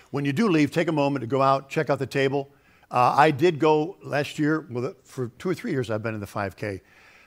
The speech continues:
My eighteen-year-old daughter, Rachel, challenges me. So, uh, last year, you probably didn't read this, but I finished third. Uh, in my age group,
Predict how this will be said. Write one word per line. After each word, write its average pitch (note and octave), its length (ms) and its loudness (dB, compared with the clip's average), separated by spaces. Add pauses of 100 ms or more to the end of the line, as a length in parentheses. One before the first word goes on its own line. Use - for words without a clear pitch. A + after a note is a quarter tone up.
(260)
My C3+ 260 2
eighteen-year-old C#3 840 -2
daughter, A#2 440 -2
Rachel, A#2 480 -6
challenges G2+ 680 -8
me. G#2+ 300 -20 (680)
So, A2+ 640 2
uh, A2+ 180 2
last C#3+ 440 0
year, A2+ 340 -4 (240)
you A#2 80 -8
probably A#2+ 320 0
didn't G#2+ 240 -4
read A#2 220 -6
this, G2+ 200 -4
but A2 220 -6
I C3+ 80 -2
finished A2+ 380 -8
third. D2 280 -12 (1300)
Uh, G#2 180 -4
in D3 140 -4
my D3 160 6
age D3 380 2
group, F3 320 4